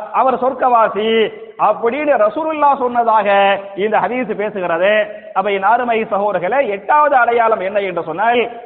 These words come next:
மக்கள் பாராட்டும் அளவுக்கு வாழ்ந்துவிட்டு நம்ம வஃபாத்தா இருக்கணும். மௌத்துக்கு பிறகு நம்மள மக்கள் பாராட்டனே, நம்ம ஜனாசாவுடைய தொழுகைக்கு நிறைய பேர் வரனே.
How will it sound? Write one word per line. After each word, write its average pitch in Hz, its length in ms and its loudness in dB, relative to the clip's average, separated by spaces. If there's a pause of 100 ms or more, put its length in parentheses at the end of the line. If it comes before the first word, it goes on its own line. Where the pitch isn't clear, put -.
(120)
மக்கள் 247 500 -2
பாராட்டும் 254 720 2
அளவுக்கு 254 640 2
வாழ்ந்துவிட்டு 226 800 0 (220)
நம்ம 190 360 0
வஃபாத்தா 240 260 2
இருக்கணும். 220 800 2 (240)
மௌத்துக்கு 302 500 0
பிறகு 285 280 2
நம்மள 262 220 2
மக்கள் 240 280 0
பாராட்டனே, 220 840 2 (240)
நம்ம 214 220 0
ஜனாசாவுடைய 254 720 2
தொழுகைக்கு 240 540 0 (180)
நிறைய 311 340 2
பேர் 339 260 4
வரனே. 220 580 0